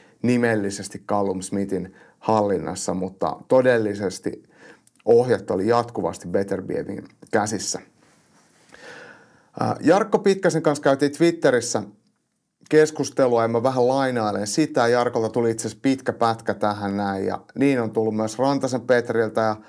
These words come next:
Lappalaisen Henkalta myöskin. Meidän nyrkkeilyvastaavat kaikki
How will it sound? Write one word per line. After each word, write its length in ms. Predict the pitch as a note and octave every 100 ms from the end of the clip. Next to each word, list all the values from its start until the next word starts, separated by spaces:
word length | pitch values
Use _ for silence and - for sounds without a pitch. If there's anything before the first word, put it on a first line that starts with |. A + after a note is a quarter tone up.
| - - -
Lappalaisen 760 | B2 B2 B2 A#2+ A2 G#2+ G#2+ G2+
Henkalta 500 | A2 A2+ A2 G#2+ G#2+
myöskin. 400 | A#2 A#2 A#2 A#2
Meidän 200 | A#2+ C3
nyrkkeilyvastaavat 1120 | D3+ D3+ - B2+ A#2 A2+ A#2 - A2 G#2+ -
kaikki 600 | - C#3 B2+ - A2+